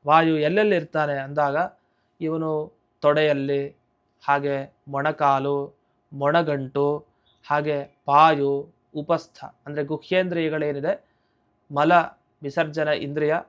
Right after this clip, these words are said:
ಮೂತ್ರ ವಿಸರ್ಜನ ಇಂದ್ರಿಯ, ಈ ಎರಡೂ ಇಂದ್ರಿಯಗಳಲ್ಲೂ ಇರ್ತಾನೆ. ಇಷ್ಟು ಕಡೆ ಅಪಾನ ವಾಯು ಇರ್ತಾನೆ. ಬಹಳ ಮುಖ್ಯ ಪಾತ್ರವನ್ನ ಇವನು ವಹಿಸ್ತಾನೆ. ಹೀಗೆ ಪ್ರಾಣನೂ ಮುಖ್ಯ, ಅಪಾನನೂ ಮುಖ್ಯ. ಇನ್ನು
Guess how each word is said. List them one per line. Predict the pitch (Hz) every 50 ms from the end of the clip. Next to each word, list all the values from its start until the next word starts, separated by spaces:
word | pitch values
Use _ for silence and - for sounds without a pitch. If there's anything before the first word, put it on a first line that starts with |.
| _ _ _ _ _ _
ಮೂತ್ರ | 180 180 190 190 190 - 180 170
ವಿಸರ್ಜನ | 156 156 - 160 147 143 151 147 143
ಇಂದ್ರಿಯ, | 139 139 135 139 147 160 180 - - -
ಈ | 160
ಎರಡೂ | 143 147 147 170 190 208 208
ಇಂದ್ರಿಯಗಳಲ್ಲೂ | 196 170 160 165 160 151 147 147 139 135 143 190
ಇರ್ತಾನೆ. | 220 185 139 _ _ 139 - _ _ _ _ _ _ _ _ _ _ -
ಇಷ್ಟು | 175 175 - - _ _ _ - 262
ಕಡೆ | - 226 214 214 214 175 151 - - -
ಅಪಾನ | 147 147 - 180 180 180
ವಾಯು | 175 170 165 156 151
ಇರ್ತಾನೆ. | 151 143 143 151 147 170 196
ಬಹಳ | 180 156 147 156 160
ಮುಖ್ಯ | 160 156 170 170 - - 220 233
ಪಾತ್ರವನ್ನ | 226 202 180 175 160 160 - 170 160 151 151 151 170
ಇವನು | 180 175 160 160 170 165 147 139 156 180 _ _ _ _ _ _ _ _ _ _ 160
ವಹಿಸ್ತಾನೆ. | 147 143 139 131 _ _ 135 131 139 _ _ _ _ _ _ _ _ -
ಹೀಗೆ | 156 151 156
ಪ್ರಾಣನೂ | 143 - - 175 170 147 156 160 160 170 170
ಮುಖ್ಯ, | 170 170 165 165 - 180 180 202 - _ _ _ _ _ _ _ _ _ _ _ -
ಅಪಾನನೂ | 131 131 - 147 147 147 147 147 147 170 208
ಮುಖ್ಯ. | 220 196 143 - - - - _ _ _ _ _ _ _ _ _ _ _ _ _ _ -
ಇನ್ನು | 156 156 165 165 160 160 160 160 -